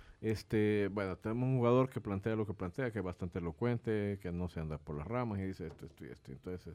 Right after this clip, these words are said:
ante estas situaciones y este desorden tengo mis dudas. Eh, pero yo digo, eh,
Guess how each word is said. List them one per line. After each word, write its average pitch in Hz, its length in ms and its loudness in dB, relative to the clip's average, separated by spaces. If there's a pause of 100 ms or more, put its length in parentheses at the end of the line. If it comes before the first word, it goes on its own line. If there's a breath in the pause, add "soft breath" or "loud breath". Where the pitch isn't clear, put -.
(140)
ante 85 220 -10
estas 95 160 -12
situaciones 123 680 -4 (480 soft breath)
y 104 80 -2
este 104 160 -2
desorden 107 420 2
tengo 98 200 0
mis 82 160 -2
dudas. 57 380 -12 (1300 soft breath)
Eh, 92 340 -2 (240)
pero 101 160 0
yo 127 100 6
digo, 135 400 6
eh, 95 340 0